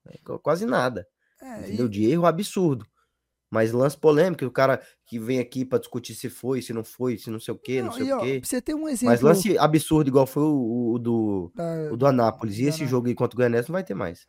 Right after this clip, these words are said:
Speaker 2: Não, e outra, só pra você ter um exemplo do trem da expulsão lá.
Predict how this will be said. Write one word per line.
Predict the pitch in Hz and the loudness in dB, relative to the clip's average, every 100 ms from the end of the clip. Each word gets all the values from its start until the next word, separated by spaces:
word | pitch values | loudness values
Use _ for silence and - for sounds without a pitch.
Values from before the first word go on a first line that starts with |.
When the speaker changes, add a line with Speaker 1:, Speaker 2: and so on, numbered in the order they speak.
| _ | _
Speaker 2:
Não, | 320 277 | -8 -2
e | |
outra, | 262 - 165 | -2 -4 -4
só | 226 | -6
pra | - | -4
você | 269 | -8
ter | - | -4
um | 262 247 | -4 -4
exemplo | 196 208 185 | -2 -4 -4
do | 185 190 | -6 -6
trem | - 196 | -4 -4
da | 196 | -2
expulsão | 190 - 180 190 170 | -2 -4 -4 -4 -4
lá. | - | -8